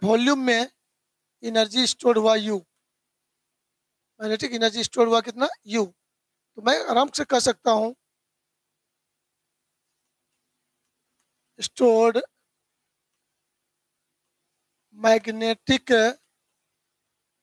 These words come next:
energy per unit volume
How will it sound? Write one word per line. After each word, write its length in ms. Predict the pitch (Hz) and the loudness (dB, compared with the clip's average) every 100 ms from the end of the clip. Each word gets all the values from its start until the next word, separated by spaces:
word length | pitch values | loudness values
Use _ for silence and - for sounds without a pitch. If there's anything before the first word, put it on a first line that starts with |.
| _ _ _ _ - | _ _ _ _ -10
energy 760 | 226 226 233 214 240 226 233 240 _ _ _ _ _ _ _ _ _ _ _ _ _ _ _ _ _ _ _ _ _ _ _ _ _ - | -2 0 0 0 -2 0 -2 -6 _ _ _ _ _ _ _ _ _ _ _ _ _ _ _ _ _ _ _ _ _ _ _ _ _ -2
per 180 | 247 254 | 0 0
unit 480 | 233 220 247 269 - 240 233 254 _ _ _ _ _ _ _ _ _ _ _ _ _ _ _ _ _ _ _ _ _ _ _ _ _ _ _ _ _ _ _ 214 | -2 -6 -4 -4 0 0 0 -2 _ _ _ _ _ _ _ _ _ _ _ _ _ _ _ _ _ _ _ _ _ _ _ _ _ _ _ _ _ _ _ -14
volume 560 | 165 220 226 233 226 | 0 0 2 2 0